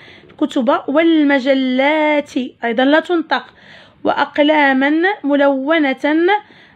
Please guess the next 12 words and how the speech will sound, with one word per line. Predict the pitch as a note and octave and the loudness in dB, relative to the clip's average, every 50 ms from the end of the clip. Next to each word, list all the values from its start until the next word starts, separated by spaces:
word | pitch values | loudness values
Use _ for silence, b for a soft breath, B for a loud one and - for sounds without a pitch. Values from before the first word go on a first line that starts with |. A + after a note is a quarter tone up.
| B - | B -8
أقلاما | - - - D4 C#4+ C#4 C4+ C4 B3 B3 | -4 -2 0 2 2 2 2 2 0 -2
تنطق | A#3 - B3 A#3 A3+ - E4+ E4+ - | -4 -4 -4 -4 -2 -2 -4 -2 0
همزة | C4+ B3+ A#3 A3 A3+ - A#3+ | 0 0 0 0 -4 -6 -6
قطع، | A#3 - D4+ D#4 - D4+ | -2 0 -2 0 0 -2
وأوراقا | C#4+ C#4+ D#4 - F4 E4 D#4 C#4+ C4+ B3+ A#3+ A#3 A#3 - D#4+ E4+ E4+ D#4+ | 0 0 0 2 2 0 2 2 2 2 0 -2 -2 -2 -4 -4 -2 -2
أيضا | C#4 C4 C#4 B3+ C4 | -2 0 0 0 -2
همزة | B3 A#3 A3+ - - - | -2 -6 -10 -16 -8 -6
قطع | C#4+ C#4 - D4 C#4+ C#4+ B B B B B B B - | -6 -2 -2 -2 -4 -4 B B B B B B B -10
تنطق | - F#4+ F4 - E4 - - | -10 -6 -4 -4 -4 -4 -6
في | C4+ - D4 | -8 -6 -6
أول | - - D4+ D4 C#4 C#4 B3+ | -2 0 0 0 2 0 -2
الكلام | B3+ B3+ - C4 A#3+ A#3+ B3 C4 C4+ C4+ | -4 -4 -2 -2 0 0 0 0 -2 -2